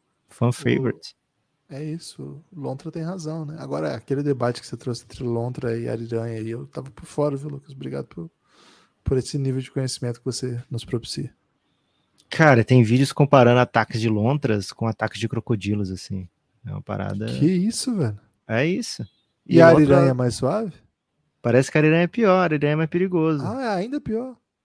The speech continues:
Speaker 1: É, a ariranha morde pra matar mesmo, a ariranha
Speaker 2: E a lontra
Speaker 1: não quer
Speaker 2: não?
Speaker 1: saber, não. A lontra parece que não ataca humanos. Tem um, um
Speaker 2: Boa, lontra.
Speaker 1: pacto de não agressão aí.
Speaker 2: Bom.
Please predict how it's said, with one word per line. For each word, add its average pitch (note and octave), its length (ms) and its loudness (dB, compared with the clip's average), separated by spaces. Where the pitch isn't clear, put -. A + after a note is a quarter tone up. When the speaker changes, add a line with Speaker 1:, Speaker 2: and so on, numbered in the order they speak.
Speaker 1:
É, A2 260 -6
a - 20 -4
ariranha A2 600 -4
morde G#2+ 340 -4
pra D#3 120 -6
matar E3 380 -6
mesmo, G#2+ 300 -6
a - 20 -8
ariranha G#2+ 640 -8
Speaker 2:
E D3 180 -6
a B2+ 60 -2
lontra B2 280 -4
Speaker 1:
não F3 40 -6
quer E3 100 -4
Speaker 2:
não? C#3 80 -8
Speaker 1:
saber, B2 220 -6
não. G#2 220 -8
A A2 80 -8
lontra A#2+ 280 -4
parece C#3 300 -4
que D3+ 60 -4
não D3 60 0
ataca D3 320 -6
humanos. A2+ 560 -6
Tem A2 140 -10
um, G#2+ 100 -6
um G#2+ 60 -6
Speaker 2:
Boa, G#2+ 280 -6
lontra. A#2 140 -8
Speaker 1:
pacto A2+ 280 -4
de G#2 80 -6
não G#2+ 120 0
agressão G#2 520 -4
aí. F#2+ 140 -6
Speaker 2:
Bom. A#2+ 380 -14